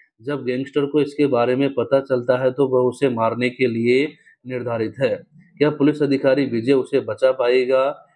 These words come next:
इसके लिए दोस्तों, यह movie आपको देखनी पड़ेगी। यह movie को हिंदी, तेलुगु और कन्नड़ language में एक साथ release किया गया था।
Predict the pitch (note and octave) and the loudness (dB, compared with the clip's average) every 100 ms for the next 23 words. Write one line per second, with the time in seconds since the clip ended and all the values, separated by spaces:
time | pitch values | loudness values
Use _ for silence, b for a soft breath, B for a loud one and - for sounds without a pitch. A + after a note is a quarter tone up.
0 | b D3 D3 - E3 D3 C#3 B2+ - C#3+ | b -12 -10 -4 -2 0 -2 -2 0 0
1 | A2+ A2+ A#2+ A#2 A#2 A#2+ A2+ G#2+ - G#2+ | 0 -2 -2 -2 0 2 2 -2 -4 -2
2 | G#2 G2+ C3 E3 A#2 G2+ F#2+ A2 G#2+ - | -2 -2 -2 0 -2 -2 -4 -4 -6 -6
3 | _ _ b b A#2 B2 C3 E3 D#3+ D3+ | _ _ b b -8 -6 -4 -4 -2 0
4 | E3 E3 D3+ D#3 D#3 B2+ B2+ C#3 D3+ B2+ | 0 0 2 0 0 -6 0 0 0 0
5 | A#2+ B2+ C#3+ D3+ C#3 C#3 - A#2+ C#3 B2+ | 0 0 2 2 0 -6 -6 -2 0 2
6 | A#2+ A#2+ B2 B2 B2 C3 D3 b b - | 0 2 0 0 -2 -2 -4 b b -12
7 | C3 D3 - B2+ B2+ A#2+ A2 A#2 - A2 | -10 -10 -6 -4 -4 -4 -4 -6 -6 -8
8 | G2+ G#2 G#2 G2 C3+ | -6 -4 -4 -2 -2